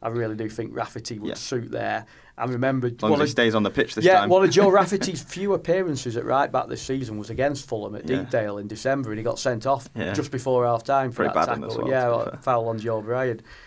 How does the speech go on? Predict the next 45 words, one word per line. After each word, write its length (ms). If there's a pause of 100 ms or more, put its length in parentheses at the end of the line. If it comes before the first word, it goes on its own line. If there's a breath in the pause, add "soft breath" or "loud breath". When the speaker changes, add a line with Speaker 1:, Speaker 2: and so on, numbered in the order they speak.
(220 loud breath)
Speaker 1:
You 100
know, 240
so 480 (400 loud breath)
we, 220
you 40
know, 120
we've 160
had 160
this 160
argument. 500
You 140
know, 160
yeah, 180
he's 120
a 40
right 220
back 180
by 200
trade, 500
and 280 (640 soft breath)
you 100
know, 160
should 180
he, 140 (220)
you 120
know, 160
should 180
he 120
even 240
be 80
playing 260
at 100
left 220
back? 140
We've 120
probably, 460
he's 260
played 220
so 300
much 280
more 280
at 80
left 240
back 160
Speaker 2:
Mm. 320